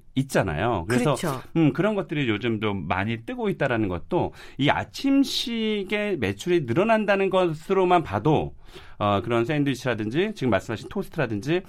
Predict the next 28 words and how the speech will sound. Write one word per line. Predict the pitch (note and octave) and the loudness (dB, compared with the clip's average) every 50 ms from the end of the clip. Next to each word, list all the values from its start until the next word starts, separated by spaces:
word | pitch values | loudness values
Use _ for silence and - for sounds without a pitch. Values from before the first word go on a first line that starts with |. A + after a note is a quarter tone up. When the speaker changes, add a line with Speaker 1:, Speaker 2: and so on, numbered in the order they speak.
| - - - - | -12 -20 -8 -4
Speaker 1:
이런 | A#2+ B2 F3 F#3+ | 0 0 2 0
것들이 | F3+ F3+ F3+ E3 | 0 -2 -4 -4
발전될 | D3 A2 G2+ - C#3+ B2+ C3+ B2 | -6 -6 -6 -4 -4 -4 -4 -4
가능성이 | G#2+ G2+ G2 G2+ G2 A#2 A#2+ A2 | -2 -2 -2 -2 -2 -2 0 0
높다라고 | G#2+ B2 B2+ - - D3+ G#2 F#2 D#2 D#2+ D#2 D#2+ D#2+ | 0 0 0 0 0 0 0 0 -4 -6 -10 -12 -10
저희는 | - E2+ D#2+ D#2+ D#2+ | -8 -6 -6 -6 -6
판단하고 | - - C#3+ C3 A#2 G#2 G2+ A2 G#2+ | -6 -6 -4 -4 -4 -4 -4 -4 -4
있는 | F2 D2+ C#2+ | -4 -4 -6
거죠. | C2+ C#2 C2 - - C#2+ - | -6 -8 -12 -14 -16 -12 -10
Speaker 2:
빅데이터로 | - A#3 - - E4 F4 E4+ - D4 C#4+ C4 C4 | -8 -6 -2 0 0 0 0 -2 -4 -4 -4 -4
한번 | B3 A3+ A3+ G#3 | -4 -4 -6 -6
볼까요? | - D#3 D#3 - - D#3+ D#3 F3+ B3+ E4 - - - - - - | -6 -6 -8 -6 -6 -4 -4 -2 -4 -4 -6 -10 -14 -16 -12 -2
Speaker 1:
네, | - C#3+ B2+ - - - - - - | 0 0 0 0 -2 -8 -14 -10 -2
빅데이터로 | - D#3+ D#3 G#3+ G3+ - F3 E3+ | 0 0 2 2 0 2 2 2
한번 | D3 C#3+ C#3 | 2 2 2
보겠습니다. | - G#2+ G2+ G#2+ F#2+ - - F2 E2 D2+ D#2 E2 D#2 C#2+ - - - - - - - - - | 0 0 -2 -2 -2 -2 -2 -2 0 0 0 0 0 -2 -6 -12 -12 -12 -12 -12 -12 -6 0
어, | A#2 A#2 A#2+ | 2 2 2
샌드위치라는 | A#2+ - A#3+ C4+ D4+ C#4+ B3+ C#4 B3+ B3+ B3 G#3+ - - - A#3+ A3+ A3 G#3+ G#3 F3+ F3+ E3+ E3 E3 E3 E3+ E3+ E3+ E3 E3 D#3 D#3+ | 2 2 2 4 4 4 2 2 0 0 -2 -2 -4 -4 -2 0 0 2 0 2 4 4 6 6 6 6 6 6 6 4 4 2 0
그 | - - C3+ C3 B2+ A#2+ A#2+ | -2 -2 0 0 0 -2 -4
단어, | - - - B2 B2+ A#2+ F#2 E2+ F#2+ D3 B3 C#4+ - | -4 0 2 4 4 4 4 4 2 0 0 -2 -6
한 | - - F#3 F3+ | -4 -2 0 2
달 | E3+ F#3 F3+ | 4 4 4
모바일 | D#3+ A#2+ A2 A2 A2+ G3 A3 A#3 A3 G#3 G3 F3+ D3+ A#2+ - | 4 2 0 2 4 4 4 4 4 2 2 2 0 -2 -4
그 | - - A2+ A2 A2 G#2+ | -4 0 2 2 4 4
인터넷 | B2 C#3+ C#3 F3 E3+ E3+ | 2 2 2 2 0 0
포털 | F3 D#3+ E3 D#3+ | 0 -2 -2 0
사이트에서 | D3+ - C3+ B2 A#2 - B2+ A#2+ A#2 A2+ A2 - D3 | 0 0 -2 -2 -2 -4 -2 0 0 0 0 -2 -2
검색량이 | - A2 G#2 G#2+ B2 A#2+ A2+ G#2+ G2+ G#2 C3 F3 A3 | 0 0 0 0 2 2 2 2 2 2 0 0 -2